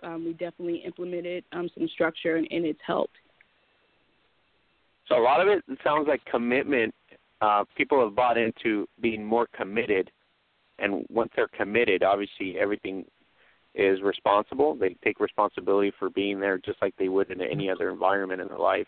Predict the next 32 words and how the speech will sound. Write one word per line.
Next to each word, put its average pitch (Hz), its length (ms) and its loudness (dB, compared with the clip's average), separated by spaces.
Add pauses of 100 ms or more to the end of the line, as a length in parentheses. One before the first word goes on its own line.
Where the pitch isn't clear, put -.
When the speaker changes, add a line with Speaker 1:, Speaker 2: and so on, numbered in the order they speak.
(140)
Speaker 2:
in 98 80 -16
terms 92 240 -10
of, - 80 -10 (220)
you - 120 -14
know, - 80 -6
livelihood, 101 540 0 (560)
which 98 140 -12
is 95 120 -6
great 98 300 2
to - 80 0
Speaker 1:
Yeah. 101 80 4
Speaker 2:
hear. 92 280 6 (380)
Um, 123 320 2 (960)
an 143 100 4
actual 151 440 0 (120)
field, 147 360 4 (320)
uh, 107 200 6
Ashley, 120 500 2 (300)
have 123 180 0
we 131 140 2
committed 139 480 0
to 170 80 2
an 160 80 2
actual 156 320 0 (120)
field, 165 520 2
or 123 220 0
is 110 100 -2
it, 113 180 4 (320)
are 113 140 2
you, 117 260 2 (120)
are, 104 220 6 (220)
as, 110 180 4